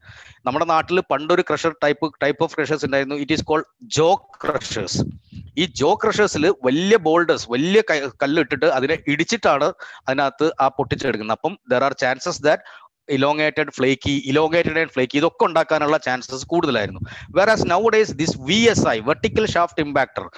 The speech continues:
അതൊരു ഷാഫ്റ്റിനകത്തേക്ക് ചെറിയ size aggregate ആണ് ഇടുന്നത്. ആ ഷാഫ്റ്റ് റൊട്ടേറ്റ് ചെയ്യുമ്പോൾ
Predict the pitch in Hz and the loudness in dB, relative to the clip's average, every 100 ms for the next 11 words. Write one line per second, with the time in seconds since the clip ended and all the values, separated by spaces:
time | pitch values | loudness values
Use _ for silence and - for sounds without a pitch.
0 | - - 123 147 185 - 139 160 - 202 | -16 -4 0 2 2 2 4 4 2 0
1 | 180 160 170 180 - 180 220 254 - 202 | 2 2 0 -2 0 2 4 2 2 2
2 | 143 - 143 147 143 127 113 107 98 98 | 2 0 2 2 0 -2 -2 -2 -4 -6
3 | - - - 143 185 165 160 156 202 - | -12 -20 -2 4 4 2 2 4 2 2
4 | 233 175 - 202 208 208 156 143 123 | 2 2 2 2 4 4 4 2 0